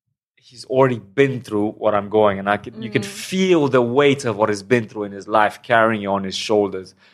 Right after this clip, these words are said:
Speaker 1: and just, it was amazing. It's a feeling like, wow, this, he's actually done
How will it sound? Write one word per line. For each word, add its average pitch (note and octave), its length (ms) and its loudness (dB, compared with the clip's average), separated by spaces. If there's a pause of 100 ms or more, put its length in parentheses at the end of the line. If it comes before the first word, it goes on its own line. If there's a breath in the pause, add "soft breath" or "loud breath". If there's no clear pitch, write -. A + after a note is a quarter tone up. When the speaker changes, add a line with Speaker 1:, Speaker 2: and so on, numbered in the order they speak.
(240 soft breath)
Speaker 1:
and G2 220 -6
just, G#2 320 -6 (280)
it B2+ 100 -6
was A#2+ 180 -2
amazing. A2+ 380 -2
It's A2+ 140 -8
a A#2 60 -6
feeling C#3 320 0
like, A2+ 220 0 (240)
wow, G2+ 340 -6 (120)
this, - 340 -8 (120)
he's A#2 320 -10
actually C3 380 -2
done A#2+ 480 -2